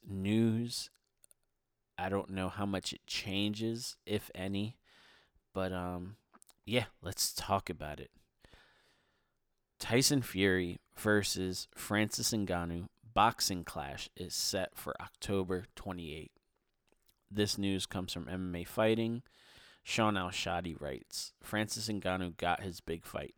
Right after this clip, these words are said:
The former U F C heavyweight champion will meet undefeated boxing champion Tyson Fury in a boxing match on October twenty-eighth in Riyadh, Saudi Arabia." Uh, E S P N was the first to break the news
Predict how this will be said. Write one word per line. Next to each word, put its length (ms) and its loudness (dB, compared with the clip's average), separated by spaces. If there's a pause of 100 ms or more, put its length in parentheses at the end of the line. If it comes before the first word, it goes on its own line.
The 80 -12
former 400 2
U 220 6
F 120 4
C 360 -2
heavyweight 540 0
champion 460 -6
will 180 -6
meet 280 -6
undefeated 760 -2
boxing 420 -6
champion 500 -12 (500)
Tyson 380 0
Fury 440 -2
in 120 -8
a 80 -4
boxing 580 2
match 380 -12 (520)
on 220 -2
October 460 0
twenty-eighth 760 0 (140)
in 180 -8
Riyadh, 560 4 (140)
Saudi 480 4
Arabia." 540 -6 (2000)
Uh, 320 -2
E 200 4
S 140 0
P 180 -2
N 180 4
was 140 -2
the 80 -8
first 340 -4
to 80 -8
break 300 0
the 100 -4
news 800 0